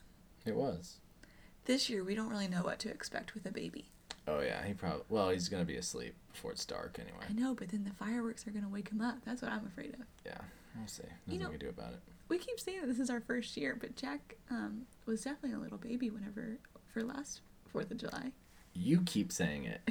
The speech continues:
Speaker 2: <laughs>
Speaker 1: <laughs> Not me.
Speaker 2: Well,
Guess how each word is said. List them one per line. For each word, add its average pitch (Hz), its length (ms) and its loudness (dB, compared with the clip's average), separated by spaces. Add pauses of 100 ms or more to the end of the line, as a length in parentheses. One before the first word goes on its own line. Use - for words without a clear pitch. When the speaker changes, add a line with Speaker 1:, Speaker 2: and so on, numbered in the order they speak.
(500)
Speaker 2:
<laughs> 175 140 12 (120)
Speaker 1:
<laughs> 175 140 12
Not 175 180 12
me. 110 420 8 (1900)
Speaker 2:
Well, 233 260 10